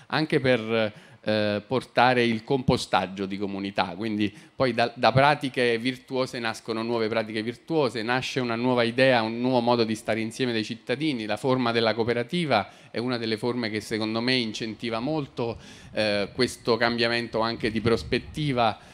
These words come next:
eh, nel gestire questa fase importante e molto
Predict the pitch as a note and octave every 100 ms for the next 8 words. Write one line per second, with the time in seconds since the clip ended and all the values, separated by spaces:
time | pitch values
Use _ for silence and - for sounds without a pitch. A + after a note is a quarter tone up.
0 | - - G#2 G#2 - A2+ A2+ A2 A2 G#2+
1 | G#2+ - - B2+ C3+ B2+ - - E3 D#3
2 | D3 C3+ - - - - - B2+ - B2+
3 | D3 C#3 D3 A#2+ A#2 A#2+ - B2+ - F#3+
4 | E3+ C#3+ B2 D#3+ F3 - C3 A#2+